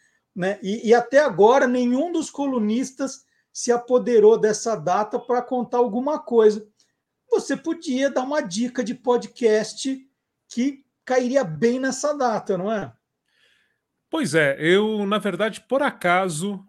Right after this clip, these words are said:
Speaker 2: acabei ouvindo um podcast, aqueles que aparecem assim, eu vi uma notinha, falei,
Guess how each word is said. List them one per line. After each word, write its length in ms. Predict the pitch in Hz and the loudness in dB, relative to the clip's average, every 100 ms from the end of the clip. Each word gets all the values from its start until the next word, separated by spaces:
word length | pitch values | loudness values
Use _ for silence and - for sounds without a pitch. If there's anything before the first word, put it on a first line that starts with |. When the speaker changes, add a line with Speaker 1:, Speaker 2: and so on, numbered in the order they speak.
| - | -10
Speaker 2:
acabei 440 | 151 170 147 175 | -8 -6 -2 -2
ouvindo 560 | 170 143 113 180 175 143 | -2 -4 -6 -6 -4 -8
um 120 | 127 | -8
podcast, 580 | 139 123 - 165 160 196 | -6 -6 -4 -2 -2 -6
aqueles 340 | 277 254 202 | -6 -6 -6
que 120 | - | -2
aparecem 640 | 196 196 165 190 175 - 156 | -2 0 2 2 -2 -4 -6
assim, 460 | 135 - 202 180 | -6 -6 -4 -4
eu 60 | 135 | -6
vi 140 | 151 | -4
uma 160 | 226 202 | -2 -2
notinha, 560 | 185 160 - 220 220 | -4 -8 -6 -6 -4
falei, 360 | 214 208 208 190 | -6 -6 -6 -10